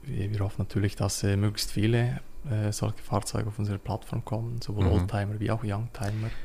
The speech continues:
Speaker 2: Und was machen denn die Leute mit dem Auto, die das bei euch mieten? Ist, macht man, nimmt man das für eine Hochzeit oder fahren die auf einen Alpenpass? Oder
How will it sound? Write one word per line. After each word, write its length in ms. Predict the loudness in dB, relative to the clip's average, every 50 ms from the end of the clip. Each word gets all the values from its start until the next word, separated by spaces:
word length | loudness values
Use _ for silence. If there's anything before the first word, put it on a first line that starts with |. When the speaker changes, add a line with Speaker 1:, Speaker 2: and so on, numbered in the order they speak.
| -6 -8 -12 -8 -2
Speaker 2:
Und 100 | 2 4
was 120 | 4 6
machen 240 | 6 4 4 6 6
denn 140 | 6 8 6
die 60 | 6
Leute 260 | 6 6 4 4 4
mit 160 | 2 2 4 2
dem 100 | 2 2
Auto, 280 | 2 2 2 0 0
die 100 | -2 0
das 140 | 0 0 0
bei 160 | 2 0 2
euch 240 | 2 2 0 2 2
mieten? 560 | 2 2 2 2 0 -2 -2 0 0 0 0
Ist, 600 | -2 -2 -4 -4 -4 -4 -6 -6 -6 -6 -6 -2
macht 240 | 0 0 0 2 4
man, 200 | 4 4 6 4
nimmt 140 | 4 6 6
man 80 | 6 4
das 100 | 4 4
für 80 | 4
eine 160 | 4 4 6 6
Hochzeit 640 | 6 6 4 2 -2 0 2 4 6 6 4 4
oder 140 | 2 0 2
fahren 300 | 2 4 4 4 4 2
die 220 | 0 2 2 2 0
auf 140 | 2 0
einen 160 | 2 2 2 2
Alpenpass? 760 | 2 2 2 2 0 0 2 2 2 4 2 0 -2 -4
Oder 480 | -4 -2 0 2 2 2 2 2 2 0